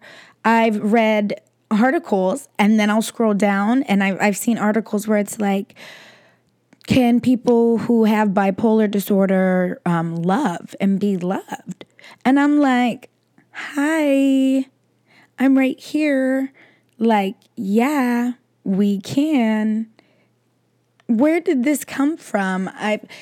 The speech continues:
I've overheard statements and it's like, "Oh, of course they did that. I heard they got bipolar disorder." Like, what? I, I just,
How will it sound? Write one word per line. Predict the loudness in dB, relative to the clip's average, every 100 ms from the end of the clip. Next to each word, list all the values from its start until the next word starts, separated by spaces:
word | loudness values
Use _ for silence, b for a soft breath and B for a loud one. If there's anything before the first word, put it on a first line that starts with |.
| B B -4
I've | -2 -4 -6 -2
overheard | -2 0 0 -2
statements | -2 -2 -2 0 -2 -2
and | -4 -4
it's | -6 -6
like, | -4 -4 -8 -4
"Oh, | 2 2
of | 2 0
course | 0 0
they | -2 -4
did | -4 -4
that. | -2 -2 -2
I | 0
heard | 2 0
they | 0
got | -2 -4
bipolar | -4 -2 -2 -2
disorder." | -6 -6 -8 -10 B B -4
Like, | -4 -4 _ _ _ _ _ _ _ _ _
what? | -2 2 2 0 -4 -4 -16 _ _ _ -10
I, | -4 -4 -6 B B B B -2
I | 0
just, | 2 -2